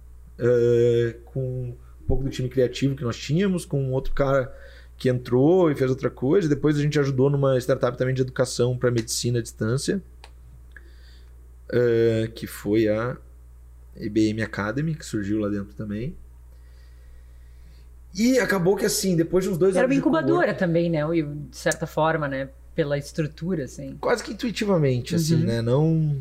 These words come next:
Speaker 1: não que tivesse sido planejado ou que tivesse
Speaker 2: Mas aca-,
Speaker 1: dinheiro pra
Speaker 2: acabou
Speaker 1: incubar.
Speaker 2: ac-, acontecendo,
Speaker 1: Acabou, sim.
Speaker 2: né? Aham.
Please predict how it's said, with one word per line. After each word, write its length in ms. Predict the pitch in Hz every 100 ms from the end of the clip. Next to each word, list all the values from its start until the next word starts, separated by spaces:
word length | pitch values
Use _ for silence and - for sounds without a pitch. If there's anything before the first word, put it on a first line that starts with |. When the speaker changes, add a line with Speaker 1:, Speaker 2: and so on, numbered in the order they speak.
| 127
Speaker 1:
não 180 | 127 143
que 180 | - 147
tivesse 300 | 151 147 -
sido 160 | 147
planejado 520 | 156 143 131 127 143
ou 40 | 156
que 80 | -
tivesse 460 | 143 135 147 156
Speaker 2:
Mas 180 | - 147
aca-, 100 | 139
Speaker 1:
dinheiro 280 | 143 165 160
pra 240 | 135 135
Speaker 2:
acabou 320 | 101 214 233
Speaker 1:
incubar. 140 | 269 -
Speaker 2:
ac-, 120 | -
acontecendo, 540 | 240 - 254 156 -
Speaker 1:
Acabou, 140 | 277 285
sim. 180 | 214 165
Speaker 2:
né? 260 | 160 170 160
Aham. 320 | 160 180